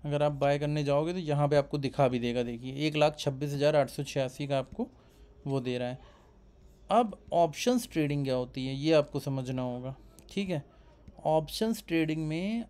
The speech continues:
आप एक स्ट्राइक प्राइस चूज़ कर सकते हो, जिस स्ट्राइक प्राइस पे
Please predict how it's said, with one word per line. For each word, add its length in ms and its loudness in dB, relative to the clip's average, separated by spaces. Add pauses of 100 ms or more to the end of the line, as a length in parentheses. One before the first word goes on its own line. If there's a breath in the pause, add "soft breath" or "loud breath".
आप 280 0
एक 280 -4
स्ट्राइक 520 -2
प्राइस 320 -2
चूज़ 280 -4
कर 140 0
सकते 360 -8
हो, 320 -4 (100)
जिस 320 0
स्ट्राइक 480 0
प्राइस 280 0
पे 280 -2